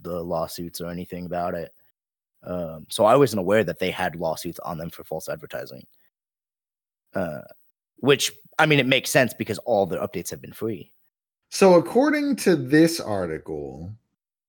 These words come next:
Speaker 2: they were investigated for two months on, on false advertisement. And I guess they came out of it, this word is unscathed. So I guess I'm wrong and they didn't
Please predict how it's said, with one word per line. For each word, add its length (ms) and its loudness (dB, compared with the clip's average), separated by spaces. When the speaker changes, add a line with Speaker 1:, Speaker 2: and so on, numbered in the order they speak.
Speaker 2:
they 220 8
were 180 4
investigated 920 4
for 140 -2
two 280 -2
months 580 -2
on, 640 -2
on 240 0
false 280 -4
advertisement. 720 -4
And 160 2
I 120 2
guess 280 4
they 140 2
came 240 -2
out 160 0
of 140 0
it, 160 0
this 200 -2
word 220 -2
is 220 -6
unscathed. 640 -8
So 220 -6
I 80 0
guess 560 4
I'm 300 4
wrong 520 0
and 180 -2
they 100 2
didn't 300 -4